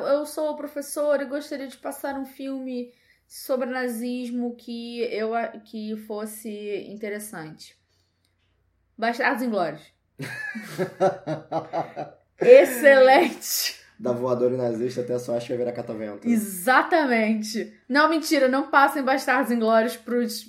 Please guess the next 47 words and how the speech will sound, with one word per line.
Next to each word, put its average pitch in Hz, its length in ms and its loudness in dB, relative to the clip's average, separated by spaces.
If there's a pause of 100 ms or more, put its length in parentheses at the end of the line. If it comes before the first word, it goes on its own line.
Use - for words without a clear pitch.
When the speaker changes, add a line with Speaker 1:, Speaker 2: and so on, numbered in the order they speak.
(200)
Speaker 1:
pros 220 180 -6
aluninhos 214 420 -2
de 214 60 -2
vocês, 226 360 -4
porque 277 160 -6
vocês 240 300 -4
vão 233 120 -8
ter 247 120 -4
que 247 80 -12
passar 226 320 -2
a - 20 -2
versão 226 380 -8
editada, 220 500 -2
e - 20 -4
versão 233 280 -8
editada 247 360 -4
não, 254 160 -4
não 247 260 -6
vai 240 120 -2
ser 240 160 -8
bom. 156 260 -12 (600)
Mas, 254 500 0
enfim, 339 300 -6
um 277 120 -6
filme 415 300 -6
legal 294 380 0
pra 277 160 2
tratar 269 400 0
questões 240 460 -8
sobre 214 200 -6
o 220 40 -6
nazismo 214 640 -6
é 202 240 2
Bastardos 240 480 -2
Inglórios. 202 460 -4 (340)
Mantenho 233 600 2
minha 294 180 -2
posição 220 720 -2
que 226 160 -8
um 226 60 -4
outro 269 240 -8
filme 254 200 -6
legal 190 560 -2
é 262 340 4 (100)
A 226 100 -4
Noviça 220 460 -6
Rebelde. 190 680 -4